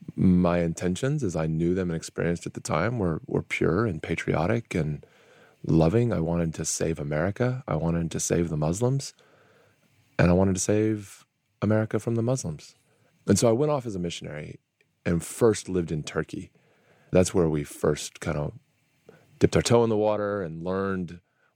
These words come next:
met our first Muslims, learned what it would be like to live among Muslims, became minorities for the first time, became the people who stood out in a crowd rather than the ones who always blended in.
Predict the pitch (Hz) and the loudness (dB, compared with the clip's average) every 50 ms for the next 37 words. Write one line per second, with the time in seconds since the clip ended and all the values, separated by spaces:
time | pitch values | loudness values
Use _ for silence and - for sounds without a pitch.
0 | _ - - - - - 82 101 104 113 120 117 110 101 - - 107 98 - 104 | _ -12 -12 -12 -8 -2 0 2 4 4 4 4 2 0 -2 -4 -4 -4 -4 -4
1 | 101 101 98 90 104 98 95 95 95 92 87 - - - - 170 _ _ _ _ | -2 -2 -2 -2 -2 -2 -2 -2 -4 -6 -8 -10 -12 -16 -20 -20 _ _ _ _
2 | - - 95 98 101 87 92 82 - - 85 73 - 92 90 92 90 85 82 85 | -4 0 0 2 2 2 0 0 0 -2 -4 -2 2 2 2 4 2 2 0 0
3 | 82 - _ _ _ - - - 87 95 113 110 110 107 107 101 98 98 98 92 | -2 -4 _ _ _ -14 -8 -4 0 2 2 2 2 2 0 0 0 0 0 0
4 | 92 87 85 95 90 87 87 85 85 85 82 78 - - - - _ _ _ _ | -2 -2 -2 -2 -2 -2 -2 -2 -2 -2 -4 -6 -8 -12 -16 -20 _ _ _ _
5 | _ _ _ _ _ - - - - 53 55 58 - 98 90 - - 98 98 95 | _ _ _ _ _ -14 -12 -8 -6 -4 -2 2 4 4 4 4 2 2 4 4
6 | 92 87 85 82 80 80 82 90 98 101 101 98 98 98 - - - - - - | 4 4 2 2 2 2 2 2 2 0 0 -2 -4 -6 -8 -12 -16 -16 -8 -4
7 | 98 95 85 98 95 87 - - - 98 95 92 92 92 90 90 90 87 87 - | -4 -2 0 0 -2 -2 -2 -2 -2 0 0 2 0 0 0 -2 -2 -4 -4 -8
8 | - _ _ _ _ _ _ _ _ - 87 - 98 95 90 85 78 - - 92 | -12 _ _ _ _ _ _ _ _ -4 -2 2 2 4 4 2 2 0 -2 -2
9 | 90 - 90 80 87 80 - - - 90 82 82 80 87 92 - - 92 85 78 | 0 0 0 0 0 0 -2 0 2 2 2 2 2 0 -2 -2 -4 -4 -6 -6
10 | - - 95 90 87 87 92 90 87 82 82 80 82 80 80 80 78 78 78 82 | -4 -2 -2 0 0 0 -2 -2 0 0 0 0 0 -2 -2 -2 -2 -2 0 0
11 | 82 80 - - - 80 80 76 73 - 85 82 76 73 71 69 76 80 85 90 | -2 -2 -2 -2 -2 0 0 -2 -2 -2 -2 -2 0 -2 -2 -2 0 0 2 2
12 | 90 90 92 90 | 2 0 0 -2